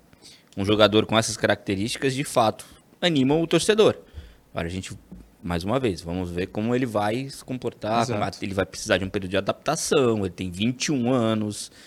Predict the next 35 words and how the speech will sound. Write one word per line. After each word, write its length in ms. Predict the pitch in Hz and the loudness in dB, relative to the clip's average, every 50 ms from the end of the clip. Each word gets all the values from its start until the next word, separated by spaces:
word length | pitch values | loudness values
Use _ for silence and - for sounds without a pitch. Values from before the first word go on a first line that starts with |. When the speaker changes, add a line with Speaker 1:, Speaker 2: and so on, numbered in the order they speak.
| - - - _ _ | -20 -20 -20 _ _
Speaker 1:
é, 220 | - - 87 85 82 | -8 -4 -2 -2 -2
ele 100 | 85 90 | -2 -2
é 20 | |
um 60 | 95 101 | -2 0
garoto 440 | 110 139 156 147 123 120 - - | 2 2 4 4 2 2 0 -2
ainda. 300 | 85 85 82 80 80 82 - - | -6 -6 -8 -10 -12 -14 -14 -12
Então, 580 | - - 90 90 95 101 110 113 104 92 87 87 92 - _ _ - - _ - - - _ _ - - - | -10 -8 -6 -6 -4 -6 -6 -6 -8 -8 -10 -12 -14 -18 _ _ -20 -20 _ -20 -20 -20 _ _ -18 -12 -6
se, 420 | - - - - - - - - - - - - - - - - _ _ _ - - - - - - _ - | -4 -2 0 0 0 0 -2 -6 -10 -16 -20 -20 -20 -20 -20 -20 _ _ _ -20 -20 -20 -20 -20 -20 _ 6
terá 280 | 156 185 190 170 175 202 | 8 10 10 10 10 8
do 140 | 185 185 | 8 6
lado 200 | 196 190 180 170 165 | 6 6 6 6 4
dele 200 | 143 151 170 175 | 4 4 4 6
a 80 | 170 | 4
possibilidade 680 | 165 - 170 175 - - 160 156 151 143 135 147 156 160 | 2 2 0 -2 -2 -2 -2 -2 0 2 4 4 6 4
de 100 | 151 147 156 | 2 0 -4
se 180 | - - 156 | -4 0 2
revezar 500 | 147 147 151 143 147 143 127 123 147 160 | 2 2 4 4 4 2 4 4 4 4
ali 160 | 147 131 131 127 | 4 4 2 2
num 100 | 123 120 | 0 0
momento 400 | 120 120 123 123 123 120 - 120 | 2 2 2 2 2 0 0 0
ruim 300 | 117 113 117 127 131 120 | 0 2 2 2 2 0
com 320 | - - - 131 135 127 | -2 0 0 2 2 2
o 40 | 113 | 2
Lucas 320 | 113 113 - 117 110 101 | 0 0 0 -2 -2 -2
Lima, 280 | 95 104 127 147 131 104 | -2 -4 -4 -4 -4 -6
dependendo 500 | - - 92 - 98 95 95 92 92 92 | -8 -10 -10 -8 -6 -6 -4 -4 -4 -6
de 80 | 90 | -8
como 220 | 90 - 90 90 90 | -8 -8 -8 -8 -8
tiver 220 | - - 90 90 | -8 -8 -8 -8
o 40 | 90 | -8
Lucas 260 | 92 95 - 95 90 | -8 -8 -10 -10 -10
Lima, 220 | 90 90 110 123 - - - - - - - - - _ _ | -8 -10 -10 -10 -12 -16 -20 -20 -20 -20 -20 -20 -20 _ _
é, 180 | - 95 90 90 | -6 -4 -2 -2
que 140 | 87 - - | -4 -6 -4
vai 240 | 87 90 92 95 | 0 2 2 2